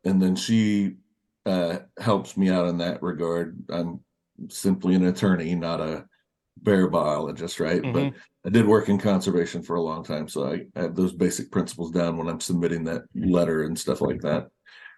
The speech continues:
Speaker 1: Uh, mountain lions, also, coyote,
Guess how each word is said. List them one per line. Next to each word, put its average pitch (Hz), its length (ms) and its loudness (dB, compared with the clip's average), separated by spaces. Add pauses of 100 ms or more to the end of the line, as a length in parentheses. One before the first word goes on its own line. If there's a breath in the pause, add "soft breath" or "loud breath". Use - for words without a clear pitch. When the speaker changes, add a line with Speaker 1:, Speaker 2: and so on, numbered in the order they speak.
(100)
Speaker 1:
Uh, 98 260 8
mountain 107 420 6
lions, 98 680 2 (600)
also, 95 380 2
coyote, 92 720 0